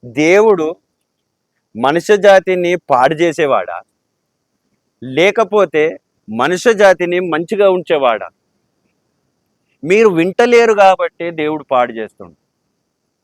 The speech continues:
సాధారణమైన వర్షాలు లేవు, సాధారణమైన జీవితాలు లేవు,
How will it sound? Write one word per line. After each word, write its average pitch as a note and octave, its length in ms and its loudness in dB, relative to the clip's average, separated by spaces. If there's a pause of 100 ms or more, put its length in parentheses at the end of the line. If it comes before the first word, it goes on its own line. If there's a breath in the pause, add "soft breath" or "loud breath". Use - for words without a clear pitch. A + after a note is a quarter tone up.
(1300)
సాధారణమైన C3+ 1000 0
వర్షాలు B2+ 580 0
లేవు, C3+ 160 2 (2000)
సాధారణమైన C#3 760 2 (120)
జీవితాలు C3+ 520 -4
లేవు, C3+ 180 -4